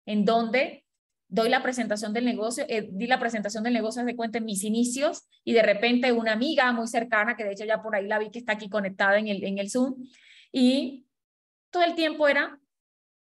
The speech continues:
quizás sí, puede que sí, puede que no, estaba quizás en su mejor momento, pero mira, relación con ella, relación. Seguimos siendo incluso mucho más amigas,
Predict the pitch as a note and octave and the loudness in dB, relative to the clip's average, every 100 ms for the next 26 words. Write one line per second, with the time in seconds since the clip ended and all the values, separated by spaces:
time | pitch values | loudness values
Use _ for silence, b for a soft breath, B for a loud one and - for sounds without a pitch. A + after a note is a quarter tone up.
0 | _ _ _ - - C#4+ E4 D#4+ E4+ E4 | _ _ _ -14 -8 -6 -4 -4 -4 -8
1 | - G3 F#3+ F#3+ C#4+ C#4 A#3 G#3+ A#3 B3+ | -2 -2 -2 -6 -6 -4 -4 -2 -4 0
2 | A#3 A#3 G#3+ G#3 G#3 F#3+ G3 G3+ G#3 A#3 | 0 0 -4 -4 -2 -4 0 0 0 0
3 | E4 D#4+ D#4+ E4 - _ - A3 G#3+ B3 | -2 0 -2 -2 -10 _ -2 2 4 4
4 | F3 - - _ G3+ F#3 F#3 F#3 A3+ A3 | 2 -4 -16 _ -2 -2 -4 -2 2 2
5 | G#3 G3 E3+ F3+ - G3+ G3 F#3 F#3 - | 2 -2 -2 -6 -8 -4 0 0 -2 -2
6 | G3 D#3+ - - - G#3 A3+ A#3+ A#3+ B3 | -2 -2 -6 -8 -4 -2 0 0 2 2
7 | B3 B3 C#4 D#4 D4+ B3+ A#3+ G3+ G3 F#3+ | 2 0 -2 -2 -2 -2 -2 -4 -4 -2
8 | F#3+ | -4